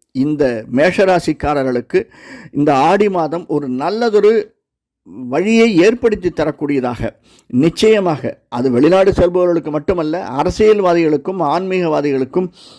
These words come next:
இந்த மேஷராசிக்காரர்களுக்கு இந்த மாதம் மிக மிக ஏற்றத்தை தரக்கூடியதாக அமைந்திருக்கு. லாபம் தரும் சார், பணம் வரக்கூடியதாக அமைந்திருக்கிறது. நாம நினைச்சது நடக்கும் அப்படின்னா, மெயினா பணம் வரணும் நமக்கு. அந்த பணத்தை தரக்கூடியதாக இந்த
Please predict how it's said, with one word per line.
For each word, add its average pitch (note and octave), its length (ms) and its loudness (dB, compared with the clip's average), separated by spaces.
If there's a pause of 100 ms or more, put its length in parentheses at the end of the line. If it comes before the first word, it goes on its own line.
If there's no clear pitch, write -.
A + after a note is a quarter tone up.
இந்த E3+ 360 2
மேஷராசிக்காரர்களுக்கு D#3 1600 0
இந்த C3+ 420 -4 (340)
மாதம் E3+ 460 0
மிக D3 240 -2
மிக F3+ 200 -2
ஏற்றத்தை D#3+ 460 -2
தரக்கூடியதாக C3+ 600 -4
அமைந்திருக்கு. A#2+ 440 -4
லாபம் F#3+ 500 0
தரும் C#3+ 220 -2
சார், A#2+ 240 -6
பணம் F#3+ 320 -4
வரக்கூடியதாக D#3 640 0
அமைந்திருக்கிறது. A#2+ 640 -8 (360)
நாம C#3+ 260 0
நினைச்சது G3 400 2
நடக்கும் E3+ 380 0
அப்படின்னா, D3+ 340 -2
மெயினா E3 280 -2
பணம் D3+ 320 -2
வரணும் B2+ 240 0
நமக்கு. A2+ 300 -8
அந்த A#2+ 200 -2
பணத்தை F#3+ 420 -2
தரக்கூடியதாக E3+ 760 2
இந்த C#3+ 140 -2